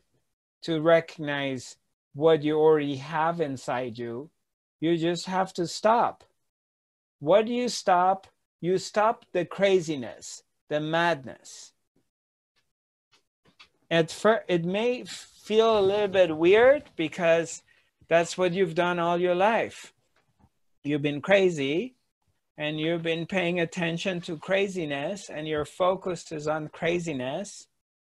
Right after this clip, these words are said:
because you watch the news and you listen to this and that and blah, blah, blah, or you listen to your own mind.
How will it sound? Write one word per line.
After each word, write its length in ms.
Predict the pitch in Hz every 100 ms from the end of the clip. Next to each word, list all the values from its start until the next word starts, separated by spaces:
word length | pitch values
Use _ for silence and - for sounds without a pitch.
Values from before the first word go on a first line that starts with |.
| _ _
because 240 | - 147
you 120 | 151 151
watch 380 | 165 180 -
the 80 | 196
news 480 | 185 170 170 180 175
and 160 | 151 151
you 100 | 151
listen 460 | 170 170 185 180
to 120 | 175 160
this 380 | 160 165 165
and 240 | 151 139 143
that 300 | 151 165 151
and 180 | 147 143
blah, 180 | 151
blah, 140 | 151 151
blah, 380 | 151 139 151 147
or 280 | 147 143
you 140 | 143 147
listen 420 | 160 165 170 160
to 120 | 170
your 140 | 147 156
own 180 | 160
mind. 500 | 151 135 143 185 220